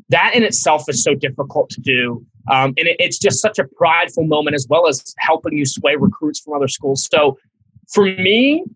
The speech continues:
you know, I, I go all in on these conference tournaments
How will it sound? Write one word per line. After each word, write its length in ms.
you 120
know, 160
I, 260
I 220
go 300
all 320
in 260
on 100
these 160
conference 500
tournaments 460